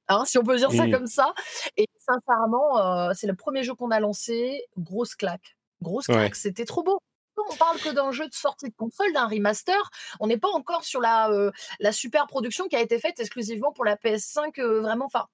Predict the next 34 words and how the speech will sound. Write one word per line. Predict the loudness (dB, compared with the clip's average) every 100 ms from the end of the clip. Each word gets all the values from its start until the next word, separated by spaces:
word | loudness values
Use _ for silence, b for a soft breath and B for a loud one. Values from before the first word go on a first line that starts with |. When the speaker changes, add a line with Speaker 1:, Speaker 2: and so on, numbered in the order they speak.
| _ _ -14
Speaker 1:
euh, | -14 -10
tu | -4
vois | -4
ce |
que | -4
je | -2
veux |
dire, | 0 0
vraiment | 0 2
à | 0
fond, | 0 -2 -4 0
quoi. | 0 0 B B B
On | -2 0
est | 0
sur, | 0 -4 -4 0
euh, | 2 0 0
la | 0 2
sortie | 0 -2
de | -2
la | -2
console | -4 0 0 0
et | -2
j'ai | -2 -4
trouvé | -4 -4
déjà | -2 -2
que | -2
le | -2
jeu | 0 0
était, | -2 -4 -2 -2
euh, | -2 -8 -12 -8
était, | -8 -8 -12 -8 -8
euh, | -8 -12 -16 _
était | _ -10
dingue. | -6 -4 -4